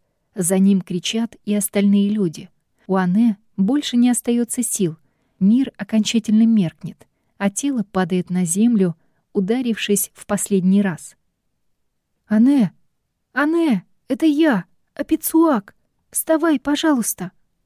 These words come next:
Дрожащий голос парня она слышит прежде, чем успевает открыть глаза.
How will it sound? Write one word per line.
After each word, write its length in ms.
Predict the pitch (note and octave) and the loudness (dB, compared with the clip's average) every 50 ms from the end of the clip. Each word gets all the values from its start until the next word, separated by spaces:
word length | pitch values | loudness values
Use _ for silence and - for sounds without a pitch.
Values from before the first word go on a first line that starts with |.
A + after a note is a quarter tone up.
| _ _ _ _ _ _ _ _ | _ _ _ _ _ _ _ _
Дрожащий 580 | F#3+ F#3+ A3 B3+ C#4+ C#4 E4 E4+ D#4+ - - G#3 | -2 0 0 0 0 0 -2 -2 -2 -4 -6 -6
голос 400 | F#3 F3+ G3 G3 F#3 F#3 - - | -4 -2 -2 -2 -2 -2 -4 -6
парня 500 | _ - C#4 D4 D4 - B3+ A#3+ A#3 - - | _ -8 -8 -8 -4 0 2 2 2 0 0
она 220 | - G#3 G#3+ A#3 | 0 0 2 0
слышит 460 | - - - C#4+ C4+ - C4+ A#3 - | 0 -2 -6 -8 -8 -6 -8 -10 -10
прежде, 580 | - - C#4 C4+ A#3+ F#3+ D#3+ D#3+ E3 E3 D#3 D#3+ _ _ | -8 -6 -4 -2 -2 -2 -4 -4 -6 -8 -8 -8 _ _
чем 220 | - - G3 F#3 | -4 0 0 0
успевает 640 | F#3 - - - E3+ D#3+ F#3 G3 G3+ G3 F#3+ - - - | 0 0 -2 -6 -6 -4 -4 -2 -2 -2 -2 -4 -8 -12
открыть 400 | - F#3+ - - - G3 F3 F#3 | -12 -12 -10 -6 -4 -4 -4 -4
глаза. 420 | F3+ G3+ G3 G3+ F#3+ F3 F3 D#3+ | -2 -2 0 0 0 -2 -4 -6